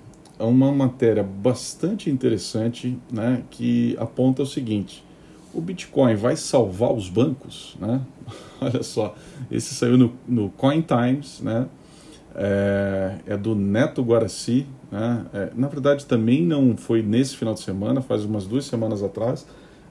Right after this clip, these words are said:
mas eu achei bem legal a gente trazer aqui e reconhecer. É, e ele tá dizendo o seguinte: "Você já percebeu como muitos bancos mudaram sua atitude em relação ao Bitcoin nos últimos meses? Tá? Títulos como, né,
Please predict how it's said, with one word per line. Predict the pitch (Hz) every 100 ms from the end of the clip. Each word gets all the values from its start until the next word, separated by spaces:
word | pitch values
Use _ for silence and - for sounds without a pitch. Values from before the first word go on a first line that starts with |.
| -
mas | 110 110
eu | 139
achei | 135 143
bem | 135 110 123 160 180
legal | 123 107 120 120
a |
gente | 104 107 -
trazer | 104 95 90 117 104
aqui | - 120 135 135 - - - -
e |
reconhecer. | 104 107 - 104 95 - 123 135 131 - - - - -
É, | 104 104 107 110
e |
ele | 127
tá | 131
dizendo | 135 139
o | 147
seguinte: | - 127 120
"Você | 139
já | 170
percebeu | 170 160 143 143
como | 147 151
muitos | 127 143 175 135
bancos | 107 123 - 113
mudaram | 107 104 110 139 147
sua | - 104
atitude | - - 120 107
em |
relação | 101 104 92 110
ao | 101
Bitcoin | - - 107
nos | 104
últimos | 101 - 92
meses? | 117 135 104 82 - - -
Tá? | 101 123 131 - - - - -
Títulos | - 170 170 135
como, | - 127 117 98 85 - -
né, | 101 117 123